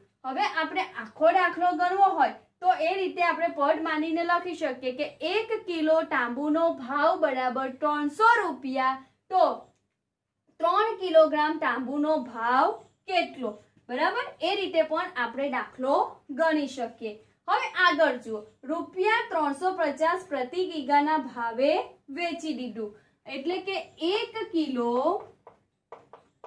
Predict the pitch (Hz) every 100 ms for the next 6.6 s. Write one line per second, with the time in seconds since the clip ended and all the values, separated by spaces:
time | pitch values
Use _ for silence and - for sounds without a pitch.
0 | - - - _ _ _ - _ - -
1 | - _ _ _ _ _ _ - _ _
2 | - 302 294 294 294 339 370 370 359 370
3 | 370 370 285 330 320 240 226 240 285 370
4 | - - - - _ _ _ - - 269
5 | 311 339 370 381 311 302 339 339 262 240
6 | 285 311 349 330 339 392